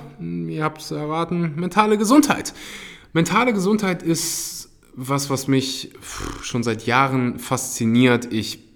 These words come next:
wenn ich irgendwelche Bücher lese, dann ist es überraschenderweise sehr, sehr selten über vegane Ernährung, weil ich, ähm,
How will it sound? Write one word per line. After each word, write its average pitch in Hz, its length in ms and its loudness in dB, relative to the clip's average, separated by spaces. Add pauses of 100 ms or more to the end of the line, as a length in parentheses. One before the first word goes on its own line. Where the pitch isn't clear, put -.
(120)
wenn 101 460 -2
ich 139 120 2
irgendwelche 127 360 2
Bücher 131 320 0
lese, 104 500 2
dann 98 280 -2
ist - 160 -6
es - 280 -6 (140)
überraschenderweise 101 840 -2 (460)
sehr, 104 180 0
sehr 101 120 0
selten 101 300 0
über 92 200 -4
vegane 92 300 0
Ernährung, 95 460 -2
weil 85 160 -6
ich, - 240 -12
ähm, 87 260 -8